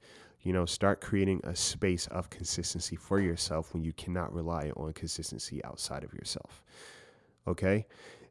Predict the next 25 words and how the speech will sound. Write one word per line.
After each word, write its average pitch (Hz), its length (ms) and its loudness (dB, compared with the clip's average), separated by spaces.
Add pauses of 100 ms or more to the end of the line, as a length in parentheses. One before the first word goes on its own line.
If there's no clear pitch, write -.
(140)
And 95 180 6
the 92 80 6
way 95 120 8
you 104 160 8
do 98 220 8
that 92 220 6
is 85 140 0
you 107 80 4
pull 90 220 4
back. 85 440 0 (520)
You 95 300 4
pull 92 300 4
back. 78 440 -6 (300)
And 82 520 0
I 92 180 2
know, 101 540 10 (520)
you 98 240 4
know, 92 160 4
you 92 160 4
hear 98 220 4
the 92 100 4
quote 95 300 4
of 87 180 0
like, 82 300 0
"Well, 85 400 4